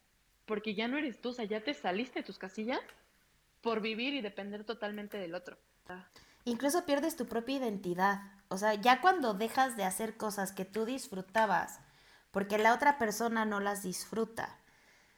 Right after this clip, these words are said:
Speaker 2: Cuando dejas de convivir con quien tú querías, porque la otra persona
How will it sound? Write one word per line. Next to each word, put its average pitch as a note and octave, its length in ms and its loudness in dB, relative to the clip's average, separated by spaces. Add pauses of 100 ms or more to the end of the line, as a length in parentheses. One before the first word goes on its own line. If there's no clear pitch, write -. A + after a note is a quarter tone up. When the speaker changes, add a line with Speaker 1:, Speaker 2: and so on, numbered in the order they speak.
(180)
Speaker 2:
Cuando A3 300 4
dejas B3 360 4
de A#3 140 0
convivir G#3+ 560 0
con C#4 180 -2
quien G#3 240 -2
tú A3 160 -4
querías, A3 560 2
porque G3 300 -6
la G3+ 100 2
otra A#3+ 260 0
persona G#3 800 2